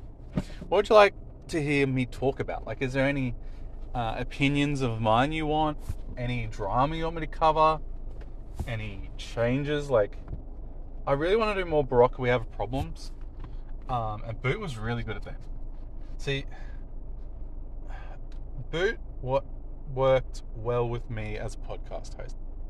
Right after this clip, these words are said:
He came with, like, just enough inform-, I think we both came with just enough information.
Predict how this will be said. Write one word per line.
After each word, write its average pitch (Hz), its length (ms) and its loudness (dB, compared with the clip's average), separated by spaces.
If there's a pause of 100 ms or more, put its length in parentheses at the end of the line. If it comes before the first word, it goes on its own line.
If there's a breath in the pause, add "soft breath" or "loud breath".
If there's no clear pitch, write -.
(760 loud breath)
He 170 140 -6
came 170 640 -4
with, 147 260 -4
like, 135 400 0
just 147 400 2
enough 147 240 0
inform-, 131 340 -4
I 156 120 2
think 226 100 -4
we 233 60 -4
both 143 260 2
came 139 180 -2
with 123 120 -4
just 120 340 0
enough 120 220 -4
information. 107 560 -6